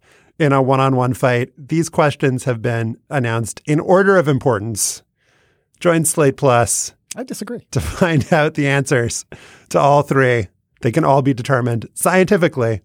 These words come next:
Speaker 1: with the help of Libratus. It is just forty-nine dollars a year, and you'll get bonus segments on this and other Slate podcasts every week. Sign up at slate dot com slash hang up plus.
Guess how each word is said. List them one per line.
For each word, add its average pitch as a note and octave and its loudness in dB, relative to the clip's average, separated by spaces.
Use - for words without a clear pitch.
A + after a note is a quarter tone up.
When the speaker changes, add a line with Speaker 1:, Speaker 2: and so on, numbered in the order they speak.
Speaker 1:
with C#3+ -4
the C3+ 0
help C3 0
of A#2+ -2
Libratus. C3 0
It D#3 2
is E3 4
just E3 0
forty-nine F3+ 2
dollars D#3 4
a D3 2
year, C3+ 2
and C#3 -4
you'll C3 2
get C3 -2
bonus C#3 2
segments B2 0
on C3 -4
this C#3+ -2
and D#3 -4
other F3+ 2
Slate C#3 0
podcasts C3 0
every B2+ 0
week. A2 -4
Sign B2+ -2
up A#2 -2
at B2+ -4
slate G#2 -4
dot G2 -2
com F#2+ -4
slash F2+ -8
hang G2 -8
up F2+ -10
plus. - 0